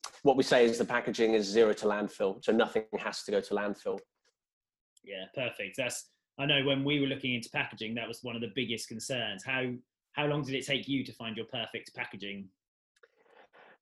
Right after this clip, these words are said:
Speaker 1: We've been, honestly, we've been working on that since we started in twenty sixteen. It's been a, a continuous, um, journey for us. You know, we, uh, to begin with, we had to get whatever packaging,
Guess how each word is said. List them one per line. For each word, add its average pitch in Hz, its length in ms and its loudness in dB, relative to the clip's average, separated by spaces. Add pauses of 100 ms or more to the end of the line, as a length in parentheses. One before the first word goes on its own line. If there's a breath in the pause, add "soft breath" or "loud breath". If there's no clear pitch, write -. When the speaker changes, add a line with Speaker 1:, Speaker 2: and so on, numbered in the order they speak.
(240 loud breath)
Speaker 1:
We've 147 240 6
been, 170 140 10
honestly, 180 580 8
we've 131 80 8
been 139 100 8
working 143 380 8
on 127 80 8
that 120 200 4
since - 280 0
we 113 40 2
started 143 460 4
in 117 80 2
twenty 117 180 2
sixteen. 127 540 4
It's 107 160 -4
been 123 160 2
a, 120 260 4 (140)
a - 60 -6
continuous, 127 880 2 (100)
um, 110 640 2 (320)
journey 127 420 6
for 107 200 2
us. - 440 -4
You 127 60 -4
know, 113 100 4
we, 120 260 4 (340 loud breath)
uh, 139 80 4
to - 220 -2
begin 135 260 8
with, 123 180 8
we 120 80 6
had 120 220 4
to 123 80 -2
get 113 180 4
whatever 113 300 2
packaging, 110 720 -2